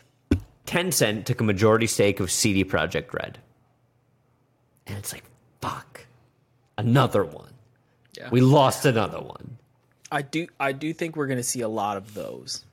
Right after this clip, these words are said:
Speaker 2: I think it's gonna be a thirty to fifty percent acquisition of a lot of big name developers in order to keep them afloat.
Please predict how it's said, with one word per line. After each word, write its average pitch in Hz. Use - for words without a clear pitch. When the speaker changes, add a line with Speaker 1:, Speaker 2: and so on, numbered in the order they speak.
Speaker 2:
I 139
think 131
it's 131
gonna 123
be 113
a 107
thirty 120
to 117
fifty -
percent 98
acquisition 98
of 98
a 95
lot 92
of -
big 107
name 87
developers 82
in 135
order 117
to 104
keep 131
them 110
afloat. 107